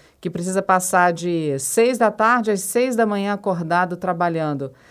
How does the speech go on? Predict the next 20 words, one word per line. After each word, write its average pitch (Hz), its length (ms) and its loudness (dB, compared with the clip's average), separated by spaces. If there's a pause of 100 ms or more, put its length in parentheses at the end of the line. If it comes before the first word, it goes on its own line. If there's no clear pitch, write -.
(260)
é, 160 280 2
e 170 100 4
aí 190 240 4
tem 220 180 0
mais 196 720 0
um 233 240 2
dia 226 380 2
e 226 60 2
meio 202 560 2
de 175 140 -6
folga. 160 600 4 (340)
Dá 214 300 4
pra 359 160 -2
colocar, 254 560 4
balancear 226 800 4
esse 220 280 2
sono, 196 440 -2
colocar 190 480 0
em 180 160 0
dia? 160 960 2